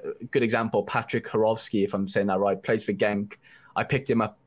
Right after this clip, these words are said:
a couple months ago, bought his super for, like, seven hundred quid. Um, I've now traded him to Powell. He pulled my pants down,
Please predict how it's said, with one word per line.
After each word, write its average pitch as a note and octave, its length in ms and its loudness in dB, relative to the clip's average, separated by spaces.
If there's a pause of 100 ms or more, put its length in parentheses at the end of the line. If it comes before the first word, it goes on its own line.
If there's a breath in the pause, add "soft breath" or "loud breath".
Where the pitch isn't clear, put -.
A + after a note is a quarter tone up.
(360)
a A#2+ 60 -8
couple A#2+ 240 -2
months A#2+ 300 4
ago, G#2+ 260 4
bought G#2 180 2
his G#2 140 4
super G#2+ 280 2
for, G2+ 100 0
like, F#2+ 100 -4
seven A2+ 280 2
hundred G2+ 200 0
quid. F#2+ 340 2 (420 soft breath)
Um, F2 260 0
I've - 80 -6
now F#2 140 0
traded G2 340 2
him F2+ 120 2
to - 80 -8
Powell. F2 420 2
He F2 100 -2
pulled G2+ 260 -2
my F2+ 100 0
pants A#2+ 280 -2
down, G2 260 -2